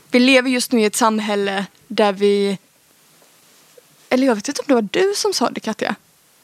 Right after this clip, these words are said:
det här med att vi tar utifrån och in, men egentligen borde vi gå inifrån och ut.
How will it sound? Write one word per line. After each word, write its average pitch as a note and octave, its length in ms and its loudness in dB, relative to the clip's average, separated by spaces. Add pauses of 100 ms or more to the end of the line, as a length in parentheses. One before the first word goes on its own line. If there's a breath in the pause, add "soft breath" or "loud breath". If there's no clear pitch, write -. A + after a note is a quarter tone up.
det D4 180 2
här C4 160 4
med A3+ 120 0
att A3 120 -6
vi A3+ 80 -4
tar G#3+ 560 2 (160)
utifrån A3 580 -2
och G#3 120 -6
in, D4 420 -2
men A#3 120 2
egentligen A3 440 -2
borde G#3+ 180 0
vi A3 100 -2
gå G#3 300 0 (260)
inifrån G#3+ 460 0
och - 100 -4
ut. G#3+ 440 -4